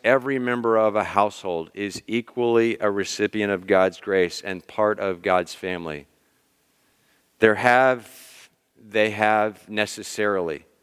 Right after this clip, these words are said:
different roles and responsibilities according to what the scriptures call creation and according to their relationships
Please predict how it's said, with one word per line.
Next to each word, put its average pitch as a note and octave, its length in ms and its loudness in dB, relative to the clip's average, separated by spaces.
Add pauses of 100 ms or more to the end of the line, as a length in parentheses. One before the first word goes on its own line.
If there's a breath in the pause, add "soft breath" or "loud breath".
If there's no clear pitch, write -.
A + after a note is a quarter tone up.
(360)
different A#2 360 -2
roles A2+ 420 4
and A2 120 -4
responsibilities G#2 1000 0
according A2+ 500 0
to G#2 80 -2
what G2 140 0
the F#2+ 80 -2
scriptures - 480 -4
call G2 280 2
creation F#2+ 760 0 (800 soft breath)
and G#2 140 0
according B2 480 -2
to A2 100 -12
their G#2 160 4
relationships G2 840 -2